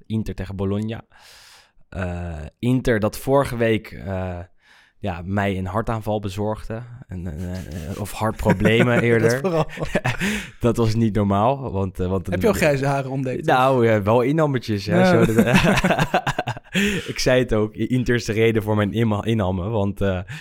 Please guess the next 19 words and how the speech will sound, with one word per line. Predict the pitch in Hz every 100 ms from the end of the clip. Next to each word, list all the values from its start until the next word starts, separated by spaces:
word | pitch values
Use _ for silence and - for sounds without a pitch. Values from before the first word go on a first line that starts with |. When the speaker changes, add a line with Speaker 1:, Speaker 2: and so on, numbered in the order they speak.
| - - -
Speaker 1:
ja, | - 85 87
dat, | - 92
dat, | 101 82 -
uit | 101 92
bij | 98
Gladbach | 90 107 107 107 107 101 -
was | - 98 95
het, | 98 -
eh, | 92
de | 90
laatste | 98 107 127 - -
kans | - 123 127
voor | -
de | 110
mannen | 107 110 110
van | 107 101
Conte | 113 113 107 82
om, | 95 98
eh, | 92